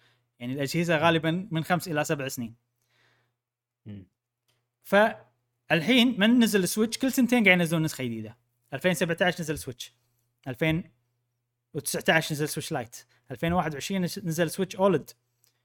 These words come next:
Speaker 1: ألفين ثلاثة وعشرين إذا بيمشون على نفس النظام هذا بينزل جهاز، بينزل موديل جديد. وعادي يكملون على الوضع يصير كأنه آيفون.
Speaker 2: مم. إي، أنا هذا اللي
Speaker 1: أيوة،
Speaker 2: أبي.
Speaker 1: أيوة.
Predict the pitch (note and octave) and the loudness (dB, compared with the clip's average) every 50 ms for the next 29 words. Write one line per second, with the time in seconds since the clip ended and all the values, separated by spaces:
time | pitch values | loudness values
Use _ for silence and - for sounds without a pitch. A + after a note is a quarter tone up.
0 | _ _ _ _ _ - C#3+ C3+ - G#3 G#3 G#3+ A3 G#3+ G3 G3 E3+ D3+ - - | _ _ _ _ _ -6 -2 0 2 2 4 6 6 6 6 4 0 -2 -2 -2
1 | E3+ G3+ A#3 A#3 A#3 - _ _ _ _ _ _ _ _ - G#3 F#3+ F3 C3+ E3+ | -2 0 0 -2 -4 -8 _ _ _ _ _ _ _ _ 4 4 4 4 2 0
2 | E3 D3+ - F#3 C#3 B2+ C#3+ D3 D3+ D3 - - C3+ B2 A#2+ A#2+ A#2+ B2+ C#3 D3 | 0 0 0 0 2 2 2 2 0 -2 -2 -4 -6 -6 -6 -6 -6 -4 -4 -2
3 | C#3+ C#3+ D#3+ G3 A#3+ B3+ A3+ B3 A#3 F#3 E3 D3 C3+ C#3+ C3+ C3 A#2+ - - - | 0 0 0 0 0 2 2 2 2 2 0 -2 -4 -4 -4 -6 -8 -10 -16 -18
4 | _ D3 D3+ G3 B3+ A3 E3 C#3 A#2+ A#2 A#2 - _ _ _ _ _ _ _ - | _ -4 0 0 2 2 0 -2 -6 -8 -10 -16 _ _ _ _ _ _ _ -6
5 | D#3+ D#3+ C#3+ D#3+ D3+ C#3 C#3+ A#2+ C3 B2 A#2+ - - _ _ _ _ _ _ _ | -4 0 2 2 0 0 -2 -6 -8 -10 -12 -14 -20 _ _ _ _ _ _ _
6 | _ _ _ _ _ _ _ _ - C#3+ C#3 F#3+ A3 G#3 G#3+ G3+ - G3 F#3 G3 | _ _ _ _ _ _ _ _ -2 4 6 6 6 6 4 2 2 2 2 2
7 | G3+ E3 E3+ E3 E3 F#3+ F#3+ E3 D3+ - - F3+ - - F#3 E3+ D3 D3 D3+ - | 4 4 4 4 4 4 4 2 0 -2 -2 -2 -2 0 0 2 2 2 2 0
8 | - B2 G#2+ - _ _ _ _ _ _ _ _ _ _ _ _ _ _ _ _ | -2 -8 -10 -12 _ _ _ _ _ _ _ _ _ _ _ _ _ _ _ _
9 | _ _ _ _ _ _ _ _ _ _ _ _ _ _ _ - B2 A2+ G#2+ G#2 | _ _ _ _ _ _ _ _ _ _ _ _ _ _ _ -14 -12 -12 -12 -14
10 | G2 _ _ _ - C#3+ D3+ D#3+ E3+ E3+ E3+ F3 F3 E3+ F#3+ G3+ F3+ E3+ G3+ A#3 | -16 _ _ _ -4 0 2 2 2 2 2 2 2 2 2 2 4 4 4 2
11 | B3+ C#4+ C#4 C4+ - _ - D#3 D#3+ F3+ G3 G#3+ G3+ | 2 0 -2 -4 -8 _ -6 -4 -2 -2 -2 -4 -6